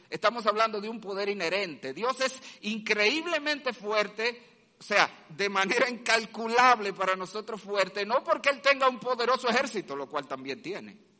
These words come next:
un poderoso ejército de ángeles, pero no es en su ejército que radica el poder. No, es en él, es un poder inherente a Dios. ¿Y cómo podemos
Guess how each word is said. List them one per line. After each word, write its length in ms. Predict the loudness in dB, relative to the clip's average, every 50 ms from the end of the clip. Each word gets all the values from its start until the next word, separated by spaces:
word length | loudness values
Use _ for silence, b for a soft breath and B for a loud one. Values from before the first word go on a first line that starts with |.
| _ _ _ _ _ _ _ _ -20
un 80 | -18
poderoso 500 | -14 -12 -10 -8 -6 -6 -8 -8 -8 -8
ejército 380 | -8 -8 -8 -12 -16 -14 -10 -8
de 80 | -8
ángeles, 200 | -8 -8 -8 -12 -10 -10
pero 140 | -10 -10
no 100 | -6 -6
es 60 | -8 -8
en 80 | -8
su 100 | -8 -6
ejército 480 | -6 -6 -6 -6 -10 -16 -18 -18 -18 -18
que 80 | -14
radica 340 | -12 -12 -10 -10 -12 -12 -14
el 60 | -16
poder. 420 | -16 -16 -16 -14 -12 -12 -14 -14 -18 B B B B B B B B B B B B B B _ _ _
No, 160 | -12 -8 -8
es 180 | -8 -8 -6 -8
en 180 | -10 -8 -8 -10
él, 420 | -10 -10 -10 -12 -12 -14 -20 _ -16
es 160 | -16 -14 -12 -12
un 100 | -14 -12
poder 320 | -10 -10 -6 -4 -4 -6
inherente 960 | -6 -8 -8 -8 -8 -8 -8 -8 -10 -10 -10 -12 -14 -16 -16 -18 -18 -18 _ _ _ _
a 120 | -10 -8
Dios. 540 | -8 -8 -10 -12 -12 -12 -14 -16 -20 -20 _ _ b b b b b b b b -8
¿Y 140 | -8 -6 -4
cómo 260 | -4 -2 -2 -4 -6
podemos 380 | -4 -6 -6 -6 -6 -8 -10